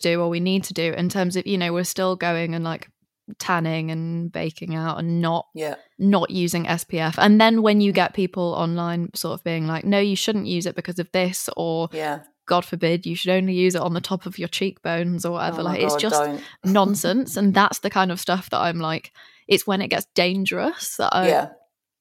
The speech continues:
Speaker 1: where should we actually be going? Sorry, this, this, this was my question that I was coming to, <laughs> of,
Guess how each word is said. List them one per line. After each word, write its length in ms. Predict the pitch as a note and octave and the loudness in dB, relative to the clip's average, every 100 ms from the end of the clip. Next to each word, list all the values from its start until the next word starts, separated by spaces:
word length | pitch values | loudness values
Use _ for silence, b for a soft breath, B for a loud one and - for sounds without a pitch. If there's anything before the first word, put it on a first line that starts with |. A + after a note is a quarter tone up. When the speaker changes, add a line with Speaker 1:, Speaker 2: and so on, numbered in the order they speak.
| _ _ _ | _ _ _
Speaker 1:
where 340 | G3+ A3 B3+ C4+ | -2 4 4 4
should 320 | - A#3 G#3 | 2 0 0
we 100 | G3+ | 0
actually 320 | G3 - F#3+ | 0 -2 -4
be 160 | F#3 F3+ | -4 -2
going? 480 | F3+ E3+ G2 E3+ F#3 | 0 0 -2 -4 -2
Sorry, 320 | F3+ E3 - | 0 2 4
this, 160 | A3 | 4
this, 260 | G3 B3+ C4 - | 6 4 4 6
this 180 | A#3 A3+ | 6 6
was 140 | G3+ | 4
my 140 | F#3 | 4
question 360 | F#3+ G3 - E3 | 6 4 4 0
that 80 | E3+ | 0
I 80 | D#3 | 0
was 80 | - | -2
coming 220 | F#3 F3+ | -4 -4
to, 160 | - F#3 B B B - - | -6 -8 B B B -16 0
<laughs> 500 | C#4 - C4 - - | 2 6 6 6 0
of, 320 | - F#3+ G#3+ | 2 2 0